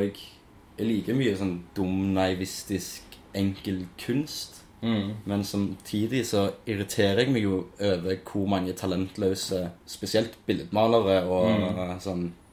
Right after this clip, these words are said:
Speaker 1: installasjonskunstnere som finnes der ute, som har ingen teknikk.
Speaker 2: Ja.
Speaker 1: Og så begynner jeg å sette pris på liksom sånn gamle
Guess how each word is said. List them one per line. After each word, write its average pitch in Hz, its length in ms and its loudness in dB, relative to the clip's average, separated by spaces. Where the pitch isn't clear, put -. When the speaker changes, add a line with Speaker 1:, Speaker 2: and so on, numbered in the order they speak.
Speaker 1:
installasjonskunstnere 98 1400 -2
som 92 160 -6
finnes 107 260 -6
der 123 140 2
ute, 92 260 0
som 90 300 -4
har 98 300 -4
ingen 90 280 -2
teknikk. - 640 -10
Speaker 2:
Ja. 98 220 0
Speaker 1:
Og 95 100 0
så 98 60 -2
begynner 92 220 2
jeg 92 60 0
å - 40 -10
sette 92 240 -6
pris 87 300 -6
på 87 180 -4
liksom 82 200 -6
sånn 82 260 -12
gamle 85 640 -2